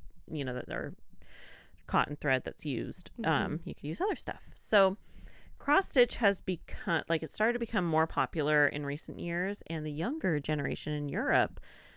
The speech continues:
Speaker 1: started cross stitching more often, and retailers actually saw a huge increase in sales between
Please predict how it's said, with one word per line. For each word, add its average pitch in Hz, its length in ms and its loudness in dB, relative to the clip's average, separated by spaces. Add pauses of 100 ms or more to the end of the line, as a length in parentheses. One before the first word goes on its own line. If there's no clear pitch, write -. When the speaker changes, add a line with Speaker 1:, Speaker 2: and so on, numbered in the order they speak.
(140)
Speaker 1:
started 170 400 4
cross 143 260 0
stitching - 320 -6
more 82 240 -6
often, 170 640 -4
and 165 200 -4
retailers 151 640 0
actually 170 300 -4
saw 170 600 0
a 156 80 -4
huge 226 460 -6
increase 202 600 -2
in 170 120 -4
sales 196 420 0
between 147 420 -4